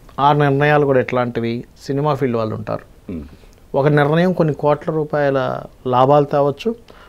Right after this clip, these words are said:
Speaker 1: కోట్ల రూపాయల నష్టము తేవచ్చు. పర్టికులర్గా క్రియేటివ్ ఫీల్డ్లో ఉన్నటువంటి వారు
Speaker 2: ఓకే.
Speaker 1: నిర్ణయాల విషయాల్లో జాగ్రత్తగా ఉండాలి. అలాగే సంతాన సంబంధించిన విషయాల్లో కొన్ని నిర్ణయాలు తీసుకుంటాం.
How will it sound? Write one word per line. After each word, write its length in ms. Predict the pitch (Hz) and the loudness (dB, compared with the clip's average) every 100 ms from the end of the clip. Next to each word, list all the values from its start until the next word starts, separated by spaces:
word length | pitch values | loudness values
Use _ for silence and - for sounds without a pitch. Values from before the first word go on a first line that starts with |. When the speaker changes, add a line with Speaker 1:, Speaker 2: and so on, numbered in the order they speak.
| - | -8
Speaker 1:
కోట్ల 220 | - 139 | -4 0
రూపాయల 220 | 147 143 135 | 0 2 0
నష్టము 360 | 123 - 160 | -2 -2 0
తేవచ్చు. 380 | 135 120 - - - _ _ _ _ _ - 165 156 | 2 2 -2 -10 -20 _ _ _ _ _ -20 -8 -4
పర్టికులర్గా 480 | 151 156 165 165 170 | -4 -2 0 0 -2
క్రియేటివ్ 480 | 170 160 160 160 | 0 0 2 0
ఫీల్డ్లో 260 | 117 147 135 | -2 -2 -2
ఉన్నటువంటి 420 | 127 123 120 110 | -2 -6 -8 -4
వారు 220 | 110 110 - - - | -4 -4 -8 -20 -14
Speaker 2:
ఓకే. 200 | 101 - 71 - - - - 127 | -12 -10 -14 -16 -20 -20 -16 -6
Speaker 1:
నిర్ణయాల 520 | 127 127 143 147 147 | 0 2 2 2 2
విషయాల్లో 420 | 131 - 120 131 | 0 -2 -4 -2
జాగ్రత్తగా 460 | 120 - 117 120 - | -2 -2 -4 -6 -6
ఉండాలి. 340 | 117 - - - - - - - - - - - | -4 -6 -8 -14 -20 -20 -20 -20 -20 -20 -20 -8
అలాగే 400 | 131 135 139 131 | 2 4 6 4
సంతాన 560 | 123 - 139 151 165 165 | 4 0 -2 2 2 2
సంబంధించిన 680 | - 143 139 135 123 117 113 | -2 -4 -4 -4 -6 -6 -8
విషయాల్లో 500 | 113 - 120 117 110 | -8 -4 -2 -2 -4
కొన్ని 240 | 127 123 | -4 -4
నిర్ణయాలు 400 | 117 120 123 123 | -4 -4 -2 -2
తీసుకుంటాం. 420 | 110 - 107 123 | -4 -8 -10 -10